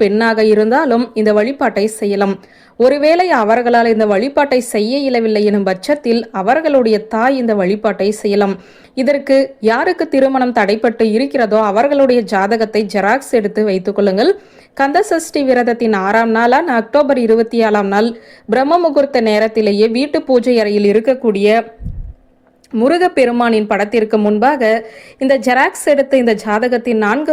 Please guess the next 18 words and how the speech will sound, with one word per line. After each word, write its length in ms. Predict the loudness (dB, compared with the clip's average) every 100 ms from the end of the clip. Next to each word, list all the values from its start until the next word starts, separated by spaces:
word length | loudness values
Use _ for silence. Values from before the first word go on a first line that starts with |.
| 0
மூலைகளிலுமே 640 | 0 0 0 2 2 0 0
மஞ்சளை 400 | -2 -2 0 -2 0
தடவி 300 | -2 -2 -2 -2
வைக்க 200 | -2 -2 0
வேண்டும். 300 | 0 0 0 -2 -8 -20 -16 -4
பிறகு 260 | -2 0 0
இந்த 120 | 0 0 0
ஜாதகத்திற்கு 680 | 0 2 0 0 0 0 0
மேல் 160 | 0 0 0
விரலி 280 | 2 0 0
மஞ்சள் 340 | -2 0 -2 0
கட்டிய 280 | -4 -2 0 2
ஒரு 120 | 0 0
மஞ்சள் 380 | -2 0 -2 0
கயிறை 280 | 0 0 0 -2
வைத்து 320 | -2 0 2 2 0 0
முருகப்பெருமானை 800 | 0 0 0 2 2 0 0 0 2
முழு 200 | 2